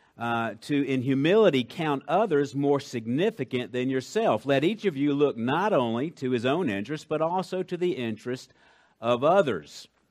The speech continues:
He then pointed out the example of Christ himself, who did just that, who, though he was in the form of God, did not count equality with God a thing to be grasped,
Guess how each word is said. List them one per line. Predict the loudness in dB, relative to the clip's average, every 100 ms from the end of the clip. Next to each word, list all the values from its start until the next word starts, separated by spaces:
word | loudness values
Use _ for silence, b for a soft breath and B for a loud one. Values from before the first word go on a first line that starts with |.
| _ _ _
He | -2
then | 0 0
pointed | 0 0 2
out | 2 2 2
the |
example | -4 0 0 2 0 -2
of | -6
Christ | -2 2 2 2
himself, | -2 -6 -2 0 0 0
who | -2
did | 2 0 0
just | 2 2 2
that, | 2 2 4
who, | 2 2
though | 4 4 4
he | 2
was | 0 -2
in | -4
the |
form | -4 -2 0 0
of | -2
God, | 0 2 2 0
did | -2
not | -2 -2 -4 -6
count | -6 -6 -6
equality | -10 0 2 2 2 0
with | 0 0
God | 0 0 0
a |
thing | -4 -4 -2 -4
to | -6
be | -8
grasped, | -4 -2 -2 -4 -10